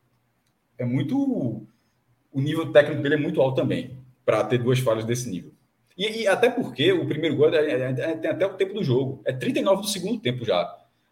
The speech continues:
Assim, é um, não é um lance assim que dá no primeiro e dá uma chance de reação, é um lance assim que deixa o tempo de reação muito curto. Não tão curto porque, porque ainda deram nove minutos, né?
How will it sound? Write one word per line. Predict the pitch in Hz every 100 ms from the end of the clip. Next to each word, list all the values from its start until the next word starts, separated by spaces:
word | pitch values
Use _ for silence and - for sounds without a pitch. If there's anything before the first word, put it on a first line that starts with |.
| _
Assim, | 127 - 120
é | -
um, | 165
não | 180 185
é |
um | 240 220
lance | 147 156 151
assim | - 143
que | 135
dá | 131
no | 147
primeiro | - 151 123 147 147
e |
dá |
uma | 143
chance | 131 127
de |
reação, | 139 127 - 143
é |
um | 233
lance | 190 202
assim | 214 -
que | 180
deixa | 180 185
o | 185
tempo | 180 175
de |
reação | 175 190 - - 175 190 - _ _ _ -
muito | 202 214
curto. | - 131 131
Não | 233
tão | 254 180
curto | 180 226
porque, | 202 180 185 175 151
porque | 143 131 147
ainda | 170
deram | 143 156 160
nove | 143 175
minutos, | 208 123 -
né? | 117